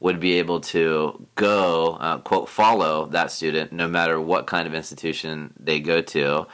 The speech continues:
Um, for the very first time, that would include homeschools. Um, and for the very first time, it would include a private school that already exists. So basically, if you opt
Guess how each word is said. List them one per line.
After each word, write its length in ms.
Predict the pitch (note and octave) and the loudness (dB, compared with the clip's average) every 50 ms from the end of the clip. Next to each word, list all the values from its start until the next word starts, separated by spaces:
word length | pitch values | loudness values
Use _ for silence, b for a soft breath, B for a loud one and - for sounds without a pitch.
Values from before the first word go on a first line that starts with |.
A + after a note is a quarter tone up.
| B B B B B B - | B B B B B B 0
Um, 280 | D2+ D#2 D#2+ D#2+ D#2 | 2 2 2 0 -2
for 160 | D#2 - G2+ | -2 0 0
the 80 | F#2 F2+ | 0 2
very 240 | D#2+ E2+ G2 G2 F#2+ | 2 2 4 4 2
first 300 | F#2 - F#2+ F2+ - - | 2 0 0 -2 0 -2
time, 340 | - G2 G2 F#2 F2 E2+ D#2+ | 0 2 2 2 2 0 0
that 120 | D#2 E2 | 0 0
would 100 | E2 E2 | 0 0
include 400 | E2+ E2+ - - F2+ F2 D#2+ D#2 D2 | -2 -4 -4 -2 0 0 0 0 -2
homeschools. 840 | - - D#2 D2+ D2+ - - - A#2 A#2+ D3 G3 G#3+ - - - b b b b b b b b b b b b b - | -4 -4 -6 -6 -6 -8 -4 -2 0 2 2 2 0 -4 -8 -12 b b b b b b b b b b b b b -2
Um, 580 | - E2+ F2 E2+ E2+ E2+ E2+ E2+ E2+ E2+ E2+ - - | 0 2 4 4 4 4 2 2 0 -2 -4 -6 -6
and 180 | E2+ E2+ E2+ | -6 -6 -4
for 100 | - F#2+ | -2 0
the 80 | F#2 F2+ | 0 2
very 180 | E2 F#2+ G#2 A#2 | 4 2 2 2
first 260 | - C3 C3+ C3+ - | 2 0 0 0 0
time, 260 | - C3 B2+ B2+ B2 F#2 | 0 0 0 0 0 0
it 20 | G2 | 2
would 100 | A2 A2 | 2 2
include 580 | A2+ G#2+ - - A#2 A2+ A2+ A2+ A2 G#2+ G#2+ - - | 0 -2 -2 0 2 2 4 2 2 0 -2 -6 -4
a 100 | - G#2+ | -4 -4
private 400 | G#2+ - A2+ A2 B2 B2+ - - | 0 2 2 4 4 2 0 -4
school 260 | - - C#2+ C2+ C#2+ | -6 -8 -6 -4 -2
that 120 | D2 D#2+ D#2 | 0 0 2
already 240 | D#2+ D#2+ D#2 D#2 | 2 2 2 0
exists. 600 | D#2 D2 C#2 C#2 F2 F2+ - - - - - - b b b b b b | -2 -4 -4 -2 -2 -2 -2 -4 -10 -16 -18 -18 b b b b b b
So 180 | - - G2 F#2 | -2 0 2 2
basically, 320 | F2 G#2 G2+ - - F2+ | 4 2 2 2 0 0
if 80 | D#2+ G2+ | 0 2
you 160 | A#2+ - - | 2 2 4
opt 300 | F#2+ G#2 C3 - - | 4 4 4 2 0